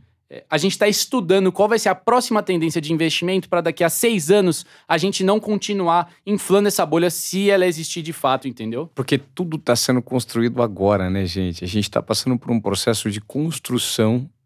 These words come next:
Speaker 2: da história. Então, a gente não sabe onde a gente vai tá daqui dois, três anos. Então, eu te fiz uma pergunta que não necessariamente algumas startups unicórnios vão dar certo, outras podem dar, assim como o Facebook conseguiu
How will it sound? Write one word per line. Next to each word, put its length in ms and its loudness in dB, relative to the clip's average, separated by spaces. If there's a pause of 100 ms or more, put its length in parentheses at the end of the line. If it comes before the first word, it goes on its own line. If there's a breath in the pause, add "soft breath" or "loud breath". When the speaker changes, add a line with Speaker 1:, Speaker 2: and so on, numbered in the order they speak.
(180)
Speaker 2:
da 120 0
história. 580 2 (380 loud breath)
Então, 200 0
a 60 2
gente 240 -6
não 100 -2
sabe 220 -2
onde 80 2
a 20 2
gente 80 -4
vai 120 -2
tá 100 0
daqui 220 -4
dois, 260 0
três 240 -2
anos. 140 -2
Então, 180 -2
eu 80 2
te 100 -6
fiz 140 -2
uma 180 2
pergunta 600 -4 (280)
que 80 -4
não 140 4
necessariamente 720 2
algumas 400 2
startups 680 -2 (180)
unicórnios 540 0
vão 160 -2
dar 100 -4
certo, 560 -2
outras 400 2
podem 420 0
dar, 280 -2 (180)
assim 260 -4
como 200 -2
o 40 -2
Facebook 580 -4
conseguiu 600 -4